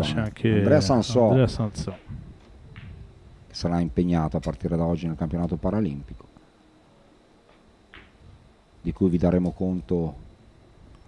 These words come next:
Speaker 1: no, da, da domani, scusate, dal primo di luglio le selezioni, per poi il due luglio la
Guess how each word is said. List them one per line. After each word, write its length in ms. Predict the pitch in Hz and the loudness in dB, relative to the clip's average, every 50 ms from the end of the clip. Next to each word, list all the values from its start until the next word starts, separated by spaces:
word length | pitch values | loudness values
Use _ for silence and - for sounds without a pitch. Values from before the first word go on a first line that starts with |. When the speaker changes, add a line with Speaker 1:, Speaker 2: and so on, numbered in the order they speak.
| - - _ - - - - - - - - | -20 -20 _ -20 -20 -20 -20 -20 -20 -14 -6
Speaker 1:
no, 200 | - 95 90 90 85 | 0 2 2 2 2
da, 260 | 80 95 92 92 92 | 2 4 4 4 4
da 160 | 85 92 90 | 4 4 2
domani, 340 | - 104 98 90 85 82 78 | 2 4 4 4 2 2 0
scusate, 460 | - - 82 82 78 73 - - - - - - - - - - - | -4 -6 -4 -2 -2 -2 -2 -6 -10 -14 -16 -20 -20 -20 -20 -14 -6
dal 120 | - 87 80 | -4 -2 0
primo 260 | - 101 101 104 101 | 2 2 2 4 4
di 100 | 95 113 | 4 4
luglio 480 | 110 104 92 90 87 85 82 87 82 - - | 4 4 4 2 2 2 2 0 0 -2 -4
le 120 | - 87 80 | -2 -2 -2
selezioni, 560 | - - 95 101 95 - - 98 90 90 90 | 0 2 2 2 2 0 0 -2 0 0 0
per 160 | 73 82 80 | 0 -2 -4
poi 300 | - - 90 82 80 78 | -4 -2 -2 0 0 2
il 160 | 78 78 76 80 | 0 0 0 -2
due 180 | 85 92 92 | -2 -2 0
luglio 220 | 87 87 87 85 82 | 0 0 0 -2 -2
la 420 | 80 78 73 73 69 69 69 71 | -2 -2 -2 -4 -4 -6 -10 -12